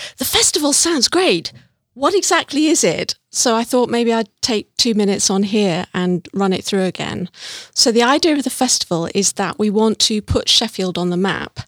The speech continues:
as having enough of a digital scene here that we can actually get together and celebrate it and make some noise about it. And we're modelling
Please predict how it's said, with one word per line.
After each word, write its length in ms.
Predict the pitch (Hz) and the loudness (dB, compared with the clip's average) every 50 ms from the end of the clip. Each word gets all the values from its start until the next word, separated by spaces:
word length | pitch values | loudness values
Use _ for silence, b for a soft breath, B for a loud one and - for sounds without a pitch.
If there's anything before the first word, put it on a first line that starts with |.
| _ _ | _ _
as 380 | - 185 180 185 185 - - - - | -4 -2 0 2 2 2 0 0 0
having 320 | - 214 196 185 180 180 | 0 0 0 0 0 0
enough 460 | - 202 202 208 226 226 220 - - | 0 2 4 4 4 4 2 0 -2
of 140 | 220 180 - | -4 -2 0
a 240 | 196 190 185 190 202 - _ _ _ _ | 0 0 0 0 -2 -4 _ _ _ _
digital 420 | - 214 196 175 170 - - 180 180 | -2 0 0 0 -2 -4 -2 0 0
scene 380 | - - - 202 202 185 170 | 2 2 2 2 2 2 2
here 320 | 180 190 - 165 160 185 185 | 0 0 0 -2 -2 -2 -2
that 220 | 196 180 - - | -2 -2 -2 -4
we 80 | 175 170 | -6 -6
can 180 | - - 185 | -4 -4 -2
actually 400 | 180 180 - - - - - 165 | -2 -2 0 0 -2 -2 -2 -2
get 220 | - 185 - - - | -2 -2 -2 -2 -4
together 400 | - - 180 165 - 175 170 170 B B B B B B B - | -4 -4 -4 -2 -2 -2 -4 -4 B B B B B B B -4
and 100 | 185 - | 0 2
celebrate 600 | - - 196 185 190 180 185 175 170 170 - - | 2 2 2 2 0 0 0 0 0 -2 -2 -4
it 80 | - - | -4 -2
and 80 | 180 180 | 0 0
make 180 | 180 175 - | 0 0 0
some 160 | - - 190 180 | 0 0 2 2
noise 240 | 185 185 185 180 | 2 2 2 0
about 440 | - 190 - - - - 180 - - | 0 -2 -4 -4 -4 -2 -2 -2 -4
it. 200 | - - - - B B B B B B B B B | -4 -4 -6 -6 B B B B B B B B B
And 160 | - 220 220 | -2 0 2
we're 160 | 220 220 220 | 2 2 2
modelling 800 | 220 214 220 240 269 294 - 240 226 226 220 220 220 220 214 202 | 4 2 4 2 2 2 0 0 0 2 2 2 2 0 -2 -4